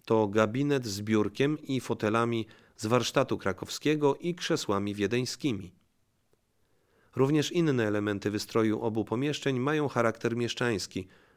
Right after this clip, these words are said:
jak olejne pejzaże, zegar, etażerka z książkami czy kufry używane przez Myjaka podczas licznych podróży.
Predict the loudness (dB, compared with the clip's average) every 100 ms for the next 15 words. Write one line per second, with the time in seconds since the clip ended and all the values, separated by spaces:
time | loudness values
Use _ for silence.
0 | -4 -2 -2 -12 _ _ 0 4 4 4
1 | 0 0 -2 0 0 0 0 -2 -6 _
2 | -2 0 2 2 0 -4 _ _ _ -8
3 | 0 2 4 2 2 -2 -2 -2 -2 -2
4 | -2 0 -2 -4 -2 -2 0 -2 -2 0
5 | 0 -2 -10 _ 0 2 2 0 -2 -2
6 | -2 0 0 0 -2 -4 -8 -4 -4 -2
7 | -6 -6 -8 -6 -4 -2 -2 -2 -6